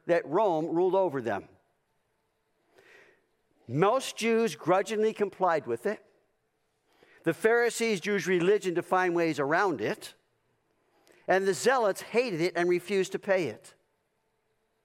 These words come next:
So this coin, this denarius, becomes the lesson. Whose image and inscription is this? Well, let me see that. Well, there's a portrait of Tiberius Caesar,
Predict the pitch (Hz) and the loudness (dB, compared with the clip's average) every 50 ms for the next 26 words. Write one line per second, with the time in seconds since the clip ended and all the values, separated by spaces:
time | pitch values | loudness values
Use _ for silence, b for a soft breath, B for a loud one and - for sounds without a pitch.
0 | _ _ _ _ _ b b b b b b b b b b b b b - - | _ _ _ _ _ b b b b b b b b b b b b b 0 2
1 | 196 202 208 269 269 - - - - 247 254 254 196 143 131 143 175 175 190 208 | 2 2 2 0 -2 -4 -8 -8 -4 0 0 0 2 0 0 0 0 0 0 -2
2 | 202 - 190 185 175 190 196 180 147 123 139 156 - - 175 160 - - 165 165 | -2 -2 -2 0 2 2 2 2 0 0 -2 -2 -4 -6 -8 -4 -2 0 0 0
3 | 175 - 190 190 196 202 196 - - - 139 104 90 - _ b b b b b | 0 0 0 2 2 2 0 -2 -6 -10 -12 -12 -14 -18 _ b b b b b
4 | b b - 240 302 320 311 - - - 233 247 233 208 185 165 180 185 175 185 | b b 0 2 2 2 0 0 -4 -6 -4 0 2 2 2 2 0 0 0 0
5 | 185 180 - - 185 170 - - 190 180 220 285 285 - - 131 107 110 - - | 0 -2 -2 -2 -2 -2 -2 -4 -6 -4 -4 -6 -6 -4 -4 -4 -4 -4 -8 -6
6 | - 139 135 143 147 151 147 170 165 - 202 311 294 135 95 82 80 - - - | -2 0 0 0 2 0 0 -2 -2 -2 -4 -4 -2 -2 -2 -2 -4 -6 -14 -20
7 | _ _ b b b b b b b b b b b b b b b - 120 135 | _ _ b b b b b b b b b b b b b b b 0 2 2
8 | 165 202 233 208 190 170 147 160 - - 180 208 226 226 - 226 220 202 - 160 | 2 2 2 0 0 0 0 -2 0 0 0 0 0 0 0 0 0 0 0 -2
9 | 147 - 170 170 160 185 196 208 196 185 170 165 - - 226 240 240 190 - 135 | 0 0 0 0 2 2 2 2 2 2 0 -2 -4 -4 -4 -2 -2 -2 -2 0
10 | 127 135 - - | 0 0 0 -2